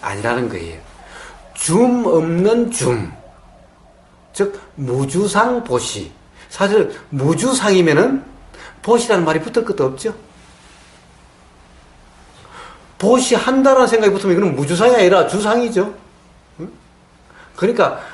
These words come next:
사실 무주상 보시라는 것은 사실은 보시라는 이름이 붙을 필요도 없는 것인 거예요. 왜냐하면 준다는 의식이 없는데. 바로 이렇게 준다라는 의식 없는,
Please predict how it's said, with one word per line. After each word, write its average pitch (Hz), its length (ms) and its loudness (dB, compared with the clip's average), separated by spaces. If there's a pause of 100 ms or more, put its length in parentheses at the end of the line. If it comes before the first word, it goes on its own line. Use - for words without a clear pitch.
(120)
사실 208 340 -4
무주상 175 720 -2
보시라는 196 520 2
것은 127 200 -2
사실은 170 360 0
보시라는 240 440 2
이름이 240 200 2
붙을 247 240 -6
필요도 285 280 -2
없는 165 220 2
것인 131 460 -10
거예요. 98 200 -6
왜냐하면 226 260 4
준다는 277 320 4
의식이 180 240 -2
없는데. 135 440 -4 (2750)
바로 139 220 0
이렇게 175 440 0
준다라는 214 720 0
의식 226 340 -4
없는, 196 640 2